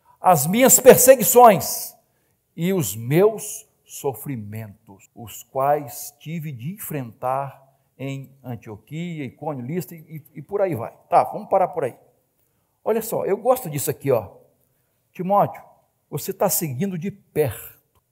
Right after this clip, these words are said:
Olha o discipulado, irmãos. Olha o exemplo do discipulador. Você está seguindo de perto. Paulo não era um teórico da fé,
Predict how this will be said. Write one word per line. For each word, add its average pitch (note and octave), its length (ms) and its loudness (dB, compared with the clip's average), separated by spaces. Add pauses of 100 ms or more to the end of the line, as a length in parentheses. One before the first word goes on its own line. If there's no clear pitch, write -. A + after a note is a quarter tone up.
(340)
Olha G3 100 -2
o F#3+ 40 -2
discipulado, D#3+ 580 0
irmãos. B2+ 400 -8 (760)
Olha G3+ 160 2
o A3+ 80 10
exemplo E3 380 0
do D3 140 -10
discipulador. C#3 920 -6 (760)
Você C#3 300 -2
está F#3+ 280 0
seguindo D#3+ 560 -6
de D#3+ 140 -8
perto. - 800 -6 (600)
Paulo G#3 380 2
não F#3+ 180 -2
era F#3 140 4
um E3+ 120 -10
teórico C#3 1080 0
da A2+ 160 -6
fé, A2 680 -12